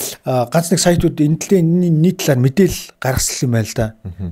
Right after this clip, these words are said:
Speaker 1: Тэгээд ингээ хүүхдүүдээс асууж байгаа байхгүй. За, минь дүү чи наадах яагаад дээд ангасч? Хямдхан нэгт. Хоёрт гоё хямдтай.
Speaker 2: Мгм.
Speaker 1: Наадах ингээ химийн бодис, ийм будагч бодис, одоо онцлогч бодис агуулгасан гэдгийг мэдхгүй чи хизээ наадах үйлдвэрлэсэн мэдгүй. Мэдхгүй. Зүгээр л гоё хямдтай.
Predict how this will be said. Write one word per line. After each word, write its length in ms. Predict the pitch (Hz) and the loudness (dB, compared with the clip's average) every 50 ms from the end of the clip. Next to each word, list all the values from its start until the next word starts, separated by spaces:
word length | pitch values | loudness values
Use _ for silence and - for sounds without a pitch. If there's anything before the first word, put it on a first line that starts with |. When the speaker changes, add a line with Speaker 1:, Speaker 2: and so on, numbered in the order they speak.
| - | 0
Speaker 1:
Тэгээд 160 | - 175 156 170 | 0 2 4 4
ингээ 140 | 165 143 170 | 4 2 2
хүүхдүүдээс 360 | 165 - 196 156 151 135 - - | 2 0 0 0 0 0 -2 -2
асууж 160 | - - - | -6 -6 -6
байгаа 140 | 139 117 101 | -6 -6 -6
байхгүй. 220 | - - - 95 - _ _ - - _ _ | -8 -12 -14 -14 -14 _ _ -20 -20 _ _
За, 80 | - - | -2 0
минь 220 | 120 135 156 165 165 | 4 4 4 4 4
дүү 100 | 156 - | 2 0
чи 180 | - - 190 170 | 2 2 2 2
наадах 240 | 175 180 175 - 160 | 2 0 0 0 0
яагаад 240 | 185 196 180 139 - | 2 2 0 -2 -4
дээд 180 | - 120 - - 113 | -6 -6 -6 -6 -8
ангасч? 200 | 101 - - - - _ _ _ _ | -8 -8 -10 -10 -12 _ _ _ _
Хямдхан 480 | - - - 165 160 - - 175 120 120 | -4 0 2 2 2 2 0 0 0 0
нэгт. 220 | 151 156 - - - - - - - _ _ _ _ _ _ _ _ _ _ _ - - - | 0 0 0 -2 -2 -6 -18 -20 -20 _ _ _ _ _ _ _ _ _ _ _ -20 -8 0
Хоёрт 280 | - 156 180 170 175 - | 2 2 2 0 -2 -2
гоё 180 | - 135 120 101 | 0 0 0 0
хямдтай. 380 | 90 85 - - - - - - - - _ _ _ _ _ - | -2 -8 -14 -18 -20 -20 -20 -20 -20 -20 _ _ _ _ _ -14
Speaker 2:
Мгм. 240 | 87 85 - - 82 80 - _ _ _ - 160 | -14 -14 -12 -12 -14 -14 -16 _ _ _ -4 -2
Speaker 1:
Наадах 240 | 180 175 - 208 | 0 2 4 4
ингээ 160 | 190 175 165 - | 4 4 4 4
химийн 280 | 202 196 190 196 185 | 4 6 6 6 6
бодис, 300 | 165 170 170 170 - - - | 6 6 4 2 0 0 2
ийм 200 | 160 160 160 156 143 | 2 2 2 2 2
будагч 260 | 151 165 160 - - | 0 -2 -2 -4 -4
бодис, 300 | 151 151 165 160 160 - | 0 0 2 2 0 -2
одоо 240 | - 131 131 - 151 156 | -2 -2 -2 0 0 0
онцлогч 320 | 156 - 170 - - - - | 0 -2 -4 -4 -6 -2 0
бодис 240 | 156 147 - - - - - - | 0 0 0 -4 -10 -14 -20 -10
агуулгасан 640 | - 123 135 151 165 - - - - 165 147 139 123 | -6 -4 -2 -2 -4 -4 -4 -2 0 0 2 0 0
гэдгийг 200 | 131 131 151 147 160 | -2 -2 0 2 2
мэдхгүй 260 | 170 170 - - 120 | 2 0 -2 -4 -4
чи 140 | - - 123 117 120 - - _ _ | -2 -2 -2 -4 -6 -8 -18 _ _
хизээ 320 | - 147 131 - 202 196 175 | -2 0 4 4 6 6 6
наадах 240 | 175 165 170 - | 4 4 2 2
үйлдвэрлэсэн 480 | 156 151 151 139 - 151 - - - 147 | 2 2 2 2 -2 -4 -4 -2 0 0
мэдгүй. 240 | 160 156 - 107 98 | 0 0 -2 -6 -12
Мэдхгүй. 520 | - _ _ - - - - - - - - _ - | -14 _ _ -20 -18 -18 -16 -14 -14 -16 -16 _ -16
Зүгээр 280 | - 92 101 143 - - | -6 -2 0 0 0 0
л 60 | - - | -4 -4
гоё 160 | 104 110 113 | -2 -2 -2
хямдтай. 420 | 113 - - - - - 156 165 | -2 -4 -8 -10 -2 0 0 0